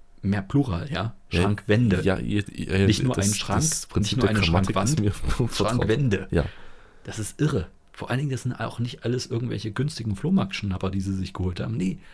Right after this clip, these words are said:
Speaker 1: das sind teilweise absolut neue Sachen. Wo du sagst, "Alter, nicht mal eins von denen würde ich mir kaufen, weil die mir viel zu teuer sind."
Speaker 2: Aber,
Speaker 1: Das
Speaker 2: aber
Speaker 1: ist irre.
Speaker 2: die, die, die sammeln die dann tatsächlich? Einfach
Speaker 1: Die
Speaker 2: nur zu
Speaker 1: spielen auch
Speaker 2: sagen,
Speaker 1: heftig
Speaker 2: okay.
Speaker 1: viel.
Speaker 2: Ja.
Speaker 1: Also von den Leuten, von denen ich es weiß.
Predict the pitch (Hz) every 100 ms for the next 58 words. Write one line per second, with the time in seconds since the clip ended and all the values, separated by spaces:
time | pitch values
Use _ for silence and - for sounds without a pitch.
0 | - - - - 104 98 107 101 98 -
1 | - - 98 101 208 240 - - - 107
2 | - - - - - 95 - 92 - -
3 | 98 95 92 101 95 - 160 190 110 95
4 | 92 92 - - 113 - - 98 98 98
5 | 107 107 113 107 57 - - - - -
6 | - - - - 98 92 92 87 - 98
7 | 87 - - - 85 104 131 147 156 135
8 | - 139 151 92 - 101 101 - - 196
9 | 92 98 80 - - - 92 - - -
10 | - - - - - 90 101 98 101 95
11 | 95 92 95 95 90 87 - - - -